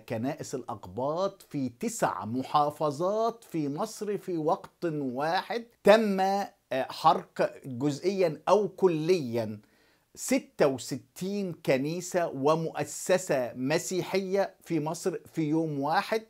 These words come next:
عبر شبكة واسعة جدا من مئات الذين هاجموا على الكنائس في توقيت واحد تقريبا. ونهبت عشرات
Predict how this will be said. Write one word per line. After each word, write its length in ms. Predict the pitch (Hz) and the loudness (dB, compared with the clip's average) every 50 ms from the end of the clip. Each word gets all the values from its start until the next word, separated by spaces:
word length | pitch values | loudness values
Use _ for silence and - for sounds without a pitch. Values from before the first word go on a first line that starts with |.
| _ _ _ _ _ _ - - | _ _ _ _ _ _ -16 -4
عبر 520 | 92 104 143 185 175 156 139 147 131 - - | 4 6 6 6 6 4 0 -2 -2 -4 -8
شبكة 640 | - - - 196 196 180 170 143 - - 120 104 - 98 | -12 -2 2 2 4 4 4 0 0 -2 -4 -6 -4 -6
واسعة 800 | 113 120 139 160 156 151 151 - - 220 175 139 117 107 85 | 0 2 4 4 4 4 2 4 4 4 4 4 2 -2 -4
جدا 880 | 92 107 110 110 147 208 202 170 139 123 156 143 151 196 220 240 226 208 - - - - - - _ _ | -6 -8 0 4 4 4 4 2 -4 -10 -2 6 6 8 8 6 2 -2 -8 -16 -20 -20 -20 -20 _ _
من 500 | 123 131 151 165 165 156 151 147 143 143 | -2 0 0 0 0 0 0 -2 -2 0
مئات 640 | 143 143 - - 165 180 196 208 214 214 - - - - | -2 -2 -2 0 2 4 6 6 6 4 0 -4 -4 -2
الذين 520 | 147 143 139 139 135 120 151 175 185 170 | -2 0 0 0 0 2 2 2 2 2
هاجموا 800 | 160 147 135 139 139 139 135 123 131 170 175 175 170 170 170 - 107 | 2 0 0 2 0 0 2 2 2 2 2 0 -2 -4 -4 -6 -4
على 420 | 107 117 139 151 156 156 156 - 135 | 0 2 2 4 4 2 2 2 0
الكنائس 640 | 135 123 - - 139 127 135 139 143 - 135 - - | -4 -6 -4 -4 -4 -2 -2 -2 -4 -6 -8 -10 -12
في 200 | - - 151 143 | -6 -4 -4 -4
توقيت 640 | 117 - 139 123 117 120 - - 147 156 156 - - | -2 -2 -2 -2 -2 -4 -6 -6 -6 -6 -4 -4 -4
واحد 500 | 131 113 117 120 127 135 135 - - 127 | -4 -2 -2 -2 -2 -2 -2 -4 -6 -12
تقريبا. 680 | - - 135 - - 151 139 127 117 92 101 92 85 - _ _ _ - - - - - - - _ _ _ _ _ _ _ _ | -6 -6 -6 0 2 2 2 2 2 0 -2 -6 -10 -14 _ _ _ -20 -20 -20 -20 -20 -20 -20 _ _ _ _ _ _ _ _
ونهبت 1080 | - 117 127 151 180 190 190 196 196 - 147 147 156 208 233 226 226 - 196 180 - - | -2 4 6 8 8 8 8 6 6 4 2 2 2 4 4 4 4 4 2 2 0 -2
عشرات 840 | 98 98 127 147 - - 143 135 - 151 170 185 202 202 202 - | -2 0 -2 -2 0 -2 -2 0 2 2 2 2 2 0 -2 -8